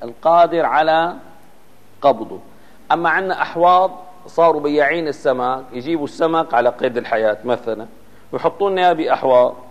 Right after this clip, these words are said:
يقول له: "بدي هذا الفرخ"، مد إيده هيك بياخذوا الفرخ، هذا قادر على نزعه، بصح بيعه هذا؟ هذا مو سمك مثل والله بعتك خمسة طن بالبحر الأبيض المتوسط، بصح؟ لا، ما بصح.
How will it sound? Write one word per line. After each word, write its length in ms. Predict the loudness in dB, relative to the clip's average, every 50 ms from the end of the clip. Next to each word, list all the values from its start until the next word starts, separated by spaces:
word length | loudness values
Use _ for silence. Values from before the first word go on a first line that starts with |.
| -20 -16 -10
يقول 140 | -8 -4 -2
له: 60 | 0
"بدي 240 | 0 0 0 2 2
هذا 200 | 4 2 2 0
الفرخ"، 360 | -6 -4 -4 -4 -4 -6 -8 -12 -18 -20 -20 -20 -20 -20 -20 -20 -18 -12
مد 180 | -6 -6 -6 -4
إيده 280 | -2 -2 0 2 2 2
هيك 180 | 2 0 -4
بياخذوا 360 | -2 0 2 0 0 0 -4
الفرخ، 300 | -6 -4 -4 -6 -4 -2
هذا 140 | -2 -2 -2
قادر 640 | -2 2 4 6 8 8 8 6 4 2 2 0 0
على 340 | 2 2 2 2 2 2 0
نزعه، 320 | -4 -6 -10 -10 -12 -14 -12
بصح 380 | -8 -6 -2 2 2 2 2
بيعه 440 | 2 0 2 2 2 2 4 4 4
هذا؟ 320 | 4 4 4 2 2 0 -4 -10 -20 -20 -20 -20 -16 -6 2
هذا 280 | 4 4 4 6 4 4
مو 320 | 4 4 0 0 -2 -6 -12
سمك 360 | -6 0 2 4 4 4 0 0
مثل 460 | -6 -4 -2 -2 -2 -2 -2 -6 -14 -16 -20 -12 -2 2
والله 200 | 2 4 4 4
بعتك 340 | 4 2 2 2 0 0
خمسة 320 | 0 0 -4 -2 -2 -6 -6
طن 280 | -2 0 0 0 0
بالبحر 300 | -2 -4 0 0 0 0
الأبيض 360 | 0 -2 0 2 2 2 2 2
المتوسط، 640 | -2 -2 0 0 2 2 2 0 -2 -4 -4 -4 -4 -4
بصح؟ 440 | -6 0 2 4 4 4 4 2 -2 -6 -20 -20 -20 -14 -4 2
لا، 220 | 4 4 4 4
ما 160 | 4 0 0
بصح. 360 | 0 -2 -6 -10 -10 -14 -14